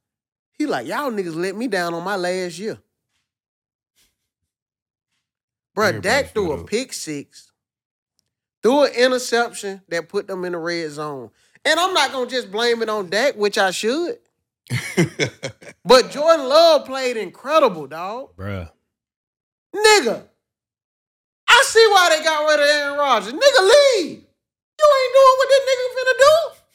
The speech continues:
Speaker 1: do.
Speaker 3: <laughs>
Speaker 1: Bro, I would have rather played Aaron Rodgers seeing how Jordan Love played.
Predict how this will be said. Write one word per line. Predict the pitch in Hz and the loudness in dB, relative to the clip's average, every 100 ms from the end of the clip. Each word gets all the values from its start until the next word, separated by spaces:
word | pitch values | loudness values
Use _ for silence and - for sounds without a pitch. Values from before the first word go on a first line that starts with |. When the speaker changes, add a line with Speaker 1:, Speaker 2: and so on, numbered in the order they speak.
| - 120 | -10 -10
Speaker 1:
do. | _ _ _ _ _ _ _ _ _ _ _ _ - | _ _ _ _ _ _ _ _ _ _ _ _ -6
Speaker 3:
<laughs> | |
Speaker 1:
Bro, | 277 233 | -4 -4
I | 175 320 | -4 -4
would | 320 269 | -2 -4
have | 254 | -2
rather | 254 262 | -2 -2
played | 226 262 254 | -4 0 0
Aaron | 262 277 277 | 0 0 0
Rodgers | 277 269 233 220 | 2 2 0 -4
seeing | 240 233 | -4 -4
how | 226 | -4
Jordan | 208 233 226 233 | -4 -4 -2 0
Love | 277 247 | 0 0
played. | 233 226 233 247 | -4 -6 -6 -8